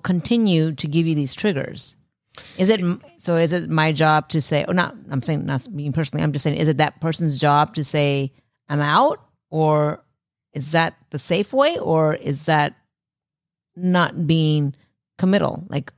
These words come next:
s-, do you keep saying, "Hey, this is a trigger. I'm communicating with you. You did this in our, in our relationship. Stop doing this. This has to end. You need to change."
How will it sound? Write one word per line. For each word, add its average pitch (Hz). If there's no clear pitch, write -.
s-, -
do 180
you 180
keep 190
saying, 190
"Hey, 196
this 185
is 190
a 254
trigger. 180
I'm 165
communicating 202
with 147
you. 160
You 190
did 214
this 175
in 180
our, 160
in 160
our 165
relationship. 170
Stop -
doing 165
this. 143
This 160
has 147
to -
end. 165
You 170
need 156
to 143
change." -